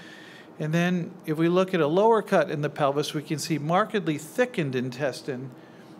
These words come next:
This is the wall of the intestine. The normal wall is only about that thick, and this is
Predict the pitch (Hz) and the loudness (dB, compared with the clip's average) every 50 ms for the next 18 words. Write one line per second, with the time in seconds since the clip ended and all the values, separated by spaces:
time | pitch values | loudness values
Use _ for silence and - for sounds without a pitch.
0 | - - - 170 170 165 - 180 151 - 165 151 139 147 147 151 151 147 151 147 | -20 -10 -4 -4 -2 0 0 -2 -2 0 0 0 2 4 4 4 4 2 0 -4
1 | 143 131 - 170 170 170 165 - 175 160 151 147 139 135 139 156 160 175 175 156 | -6 -6 -4 -2 -2 -2 -2 -4 -6 -6 -6 -6 -4 -4 -2 -2 -2 -2 -2 0
2 | 143 143 143 135 135 135 131 147 147 147 143 139 139 131 135 120 117 - - 147 | 0 2 2 2 2 0 0 -2 -6 -6 -4 -6 -2 0 0 -2 -2 -2 0 0
3 | 165 175 - - - 147 127 127 - - 151 139 147 180 185 - - 214 190 - | 0 0 -2 -6 -2 -2 -2 -2 -4 -8 -8 -6 -6 -6 -6 -6 -8 -6 -4 -4
4 | - - | -6 -6